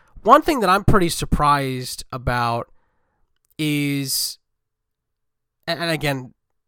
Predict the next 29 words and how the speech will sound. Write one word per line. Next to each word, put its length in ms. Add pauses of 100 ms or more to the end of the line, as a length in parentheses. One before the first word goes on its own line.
(140)
you 60
know, 40
the 80
biggest 380
thing 140
to 40
mention 380
here, 240
you 80
know, 60
Kendrick 500
Nunn 480 (300)
has 180
played 240
eighteen 360
games 280
this 120
year. 120
He 260
has 160
not 240
been 160
the 80
same 320
player 520 (680)
since 260
he's 200
left 260
Miami. 640